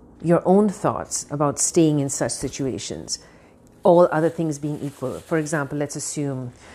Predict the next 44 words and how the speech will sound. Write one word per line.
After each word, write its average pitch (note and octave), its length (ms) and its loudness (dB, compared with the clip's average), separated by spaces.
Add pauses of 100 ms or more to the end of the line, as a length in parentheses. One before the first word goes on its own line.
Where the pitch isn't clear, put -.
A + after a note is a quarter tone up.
(120)
you F3 80 2
have D#3+ 180 4
the D3 100 0
intelligence F3+ 840 2
or D3 200 -2
the C#3+ 80 -2
resilience D#3+ 800 0 (220)
or D#3 80 2
the D3+ 80 4
capacity D3+ 880 0 (800)
and F3+ 120 6
the D#3 80 6
wherewithal C#3+ 800 2 (580)
to F3 80 4
find D#3+ 320 4
your D#3 120 4
own D3+ 220 2
means, - 560 -6
or D#3 160 2
you D3+ 300 2 (100)
can D3 160 0
trust - 600 0 (420)
that D3 160 0
you D3+ 120 2
will C#3 240 2
figure D3+ 460 -2
it C3 100 -2
out - 380 -6 (460)
to E3+ 60 0
be E3 180 2
on D3 100 2
your D3 160 0
own - 320 -6 (260)
or G3+ 80 8
be A3+ 140 8
with A#3+ 160 4
others. A#3+ 460 2
Maybe E3 240 0
you F3 80 4
move E3+ 240 2
into E3 180 0
a E3 40 2
community E3 420 -2
home, D#3 420 -2